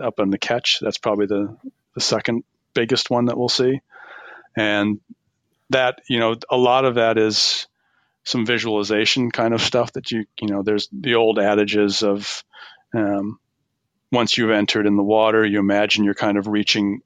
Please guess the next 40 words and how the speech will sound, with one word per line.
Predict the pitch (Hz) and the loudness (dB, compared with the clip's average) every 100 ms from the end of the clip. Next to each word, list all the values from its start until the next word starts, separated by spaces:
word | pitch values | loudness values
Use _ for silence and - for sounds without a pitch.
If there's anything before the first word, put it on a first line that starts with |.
| - | -2
over | 107 | 0
the | 101 | 0
top | 101 110 101 | -2 -2 0
of | 104 | -2
a | 101 | -4
barrel | 95 104 110 110 110 160 | 0 2 2 2 -2 -4
under | 110 107 | 0 2
your | 104 101 | 2 4
arm. | 110 113 113 110 - - - - - | 4 4 2 0 -8 -20 -18 -18 -10
That's | 98 - | -8 -6
a, | 107 - | -8 -8
a | 107 | -8
good | 110 107 104 | 0 0 2
visualization | 110 101 104 101 107 104 - 107 | 0 2 0 2 2 2 2 2
to | 101 | 2
have. | 107 104 101 98 - - - - _ | 2 4 2 -2 -14 -20 -20 -20 _
Or, | 117 104 101 101 87 - | 0 4 4 4 0 -6
you | - | -6
know, | 95 92 | -2 2
I | 95 | 2
used | 98 101 107 98 | 0 0 0 0
to | 101 | 0
have | 104 98 | 0 2
one | 101 104 104 | 2 4 4
that | 101 | 2
was | 104 101 | 2 2
you're | 104 | 0
trying | - 107 101 | 0 0 2
to | 101 | 0
reach | 104 104 - | 0 0 0
down | 104 104 | 2 2
a | |
drain | 98 110 110 110 | 0 2 2 2
pipe, | - 107 107 - - _ _ _ _ _ _ | 0 0 0 -4 -20 _ _ _ _ _ _
those | 120 113 | -8 -6
kinds | - 107 104 | -2 -2 -2
of | 101 | -2
things, | 113 107 107 - - - - - - | 0 0 0 -2 -8 -20 -20 -20 -10
um, | 113 104 101 98 | -6 -4 -4 -4
just | - 117 - | -2 -2 -2